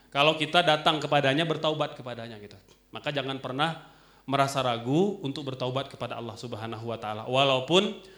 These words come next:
dosa kita memenuhi rongga langit dan rongga bumi sebanyak pasir di lautan. Ingat, ya, ada, ada hadis Rasul tentang ada sahabat yang berbuat dosa, datang ke Rasul, "Wahai Rasul, saya berbuat dosa. Saya minta ampun, apakah Allah akan mengampuni saya?" "Allah akan mengampunimu,"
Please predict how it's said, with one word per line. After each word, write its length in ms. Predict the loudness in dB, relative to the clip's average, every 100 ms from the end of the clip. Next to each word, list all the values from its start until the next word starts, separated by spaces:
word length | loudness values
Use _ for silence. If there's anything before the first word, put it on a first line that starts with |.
| -20
dosa 480 | -2 2 2 2 0
kita 480 | -2 2 4 4 0 -12 -12
memenuhi 480 | -6 -2 -2 -2 0
rongga 280 | 0 2 2
langit 240 | 2 0 -4
dan 80 | -4
rongga 280 | -4 0 0
bumi 600 | 0 2 2 2 -2 -14 -20 -20 -20 -20 -20 -10
sebanyak 480 | -6 0 0 0
pasir 240 | -2 -4 -4
di 120 | -2
lautan. 440 | -2 -2 -4 -8 -6
Ingat, 200 | -6 -4
ya, 120 | -6
ada, 200 | -8 -8 -8
ada 100 | -6
hadis 280 | -4 -2 -2 -2
Rasul 320 | -2 0 0
tentang 560 | -2 2 2 2 -6 -16 -20 -8 0
ada 160 | 2 4
sahabat 360 | 4 6 6
yang 160 | 4 2
berbuat 320 | 4 4 4
dosa, 480 | 6 10 10 10 -2 -16 -20 _ _ _ _ _ _ -2
datang 320 | 2 4 2 2
ke 40 |
Rasul, 240 | -2 0 4
"Wahai 180 | 6 6
Rasul, 220 | 4 2
saya 160 | 0
berbuat 400 | 2 4 6 6
dosa. 340 | 6 6 6 6 -2 -18 -20 -20 _ _ -8
Saya 180 | 0 2
minta 220 | 2 0
ampun, 320 | 0 0 0
apakah 320 | 0 0 0
Allah 160 | 0 0
akan 140 | 0
mengampuni 400 | -2 -4 -4 -4 -2
saya?" 220 | -4 -4
"Allah 240 | -6 -6
akan 160 | -6 -6
mengampunimu," 560 | -6 -6 -8 -8 -10